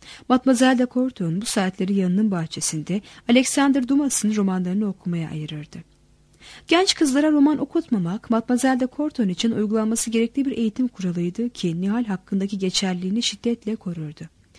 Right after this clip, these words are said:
Ama kendisinin romanlara, özellikle Alexander Dumas'ya derin bir tutkunluğu vardı. Nihal'in sorularından uzak kalabilmesine elverişli fırsatları bütünüyle romanlara ayırırdı.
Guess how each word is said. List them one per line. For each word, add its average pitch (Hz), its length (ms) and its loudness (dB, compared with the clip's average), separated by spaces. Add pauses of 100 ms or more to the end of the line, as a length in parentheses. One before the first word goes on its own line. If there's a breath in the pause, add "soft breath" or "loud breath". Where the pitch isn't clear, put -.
(300 loud breath)
Ama 330 180 4
kendisinin 302 560 4
romanlara, 202 560 2 (260 loud breath)
özellikle 254 480 2
Alexander 226 680 0
Dumas'ya 214 560 0 (100)
derin 254 260 4
bir 254 80 2
tutkunluğu 175 640 -6
vardı. 151 360 -10 (920 loud breath)
Nihal'in 330 280 8
sorularından 285 760 4
uzak 285 260 -2
kalabilmesine 202 640 0
elverişli 196 520 -2
fırsatları 185 600 -6
bütünüyle 285 420 0
romanlara 180 480 0
ayırırdı. 156 540 -12